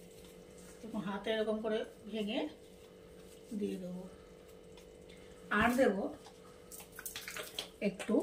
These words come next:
ফ্রেশ ক্রিম। ফ্রেশ ক্রিম যদি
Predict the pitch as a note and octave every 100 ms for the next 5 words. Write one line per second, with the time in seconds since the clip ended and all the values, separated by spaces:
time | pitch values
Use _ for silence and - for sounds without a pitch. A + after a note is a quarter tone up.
0 | - - G#3+ G#3 - G#3 G3 F3+ - -
1 | - - - - - - - - - -
2 | - - - - - - - - - -
3 | - - - - - - - - - -
4 | - - A#3+ B3+ - D4 D4